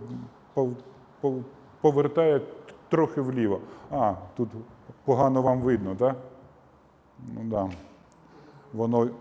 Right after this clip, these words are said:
є, е, це єлі-єлі щось видно. Тут ще як, ну, якось видно оці.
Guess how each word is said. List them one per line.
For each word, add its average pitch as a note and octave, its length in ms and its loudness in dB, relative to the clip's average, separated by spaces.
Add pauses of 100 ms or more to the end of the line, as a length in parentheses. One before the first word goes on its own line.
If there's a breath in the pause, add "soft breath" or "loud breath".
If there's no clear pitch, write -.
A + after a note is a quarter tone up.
(920 soft breath)
є, B2+ 220 -4
е, C#3+ 60 -2 (380)
це A2+ 80 -4
єлі-єлі A#2+ 680 2 (600)
щось - 260 -14
видно. G2 360 -8
Тут C3 300 -6
ще C#3 180 0
як, B2+ 140 0 (260)
ну, B2+ 200 -6
якось C3 380 0
видно B2+ 520 0
оці. A2 380 -4